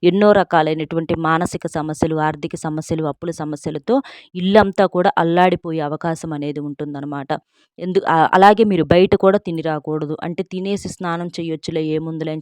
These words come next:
చెప్పేసేసి అనుకుంటారు. అలా కూడా చేయకూడదన్నమాట. అది అందులో మీరు తినకూడనటువంటి ముఖ్యమైనటువంటి కూరగాయల్లో ఏమిటి అనంటే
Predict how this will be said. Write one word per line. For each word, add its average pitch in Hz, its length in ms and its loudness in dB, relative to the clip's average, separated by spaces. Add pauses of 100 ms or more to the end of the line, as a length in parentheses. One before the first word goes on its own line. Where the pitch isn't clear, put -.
చెప్పేసేసి 151 480 -10
అనుకుంటారు. 147 600 -10 (100)
అలా 160 200 -4
కూడా 175 260 -2 (120)
చేయకూడదన్నమాట. 143 680 -8 (600)
అది 175 240 2 (140)
అందులో 185 340 0 (120)
మీరు 165 240 -2
తినకూడనటువంటి 165 880 -2
ముఖ్యమైనటువంటి 151 840 -8
కూరగాయల్లో 151 640 -4
ఏమిటి 147 440 -6
అనంటే 143 380 -6